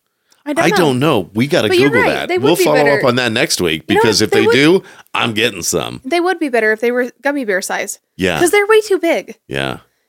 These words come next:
Speaker 1: You know, like, I have to eat 'em in three bits. Mm-hmm.
Speaker 2: Can I give a shout out to, um, and I don't think you know her, but her name is Renee,
Speaker 1: Uh-huh.
Speaker 2: uh, Lords.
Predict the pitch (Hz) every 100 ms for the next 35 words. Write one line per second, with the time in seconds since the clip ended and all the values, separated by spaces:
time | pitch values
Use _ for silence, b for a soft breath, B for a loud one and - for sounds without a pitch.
0 | _ 262 262 269 277 262 262 330 349 294
1 | 302 285 254 277 262 254 208 - - -
2 | _ _ _ _ _ _ B B B B
3 | B _ _ _ _ - 233 269 392 131
4 | 151 156 120 - - 131 127 123 110 -
5 | - 120 110 107 104 95 98 98 - 107
6 | 113 127 143 143 131 120 120 110 92 82
7 | 78 71 90 90 117 113 120 127 101 90
8 | 95 90 76 62 69 85 _ _ _ 220
9 | 247 349 - 92 170 - 190 95 73 64
10 | 62 -